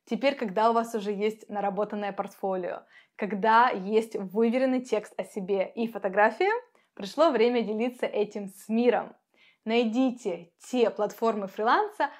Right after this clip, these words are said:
на которых вы хотите зарабатывать. Да, бирж полно, и я записывала видеообзоры бирж общего плана, э, бирж для фрилансеров, программистов, э, для дизайнеров.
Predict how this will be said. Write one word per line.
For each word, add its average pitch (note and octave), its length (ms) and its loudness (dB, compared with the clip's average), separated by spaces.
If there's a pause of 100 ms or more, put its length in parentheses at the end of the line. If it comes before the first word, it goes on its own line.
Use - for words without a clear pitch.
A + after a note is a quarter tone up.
(120)
на A3 100 -4
которых A#3 440 2
вы A#3+ 80 2
хотите G#3+ 380 -4
зарабатывать. F#3+ 600 -4 (840)
Да, G#3+ 480 4
бирж C4 460 0 (160)
полно, A3 580 4
и - 80 -10 (340)
я B3+ 120 4
записывала B3+ 640 -2
видеообзоры A3 920 0 (220)
бирж G#3 380 0
общего D4 460 2
плана, C#4+ 560 2 (340)
э, G3+ 120 -4
бирж A#3+ 560 0 (300)
для G#3 440 2
фрилансеров, G#3+ 760 -2
программистов, B3 800 -4 (100)
э, G3 220 -2
для F#3+ 680 0
дизайнеров. C#4+ 720 0